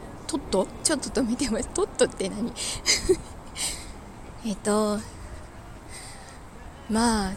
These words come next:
ちょっと、この先の仕事のスケジュールとか、スケジュールを立てるための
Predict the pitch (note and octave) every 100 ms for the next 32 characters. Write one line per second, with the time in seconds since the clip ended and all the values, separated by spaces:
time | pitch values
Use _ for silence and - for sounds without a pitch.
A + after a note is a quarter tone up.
0 | - G#3+ - - - F#3+ F#3 - - G#3
1 | A#3+ B3 A#3+ B3 A#3 A#3+ A3+ - - -
2 | - - - - - - A3+ A3 A3 A#3
3 | A3 A3 - G#3+ G#3+ A#3 A#3 G#3+ F#3 -
4 | F#3+ - - - - - - - - -
5 | - C#4+ C#4+ D#4 D4+ C4+ B3+ C#4+ - D#4+
6 | D4 D4 C#4 D#4+ F4 F#4